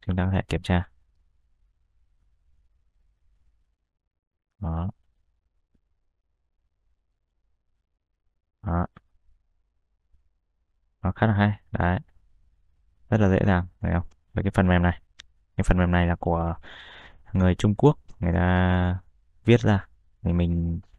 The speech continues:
tìm hiểu thì mình chia sẻ cho các bạn. Ngoài ra thì cái phần mềm này nhá, còn có tính năng đó là, à,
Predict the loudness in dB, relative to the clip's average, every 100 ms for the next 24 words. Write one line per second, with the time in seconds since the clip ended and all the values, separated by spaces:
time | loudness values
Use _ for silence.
0 | _ -4 0 0 -2 -4 -4 -4 -4 -8
1 | -10 -16 -20 _ -4 -2 -2 -2 -2 -2
2 | -6 -20 -20 _ -20 -20 -20 -20 -20 _
3 | _ _ _ _ _ 2 4 4 4 2
4 | 0 0 0 0 0 0 2 2 2 2
5 | 2 0 -2 -8 -4 -2 -2 0 0 2
6 | 2 0 0 2 2 0 -4 _ -20 -20
7 | -20 _ -8 -2 0 2 2 0 0 -2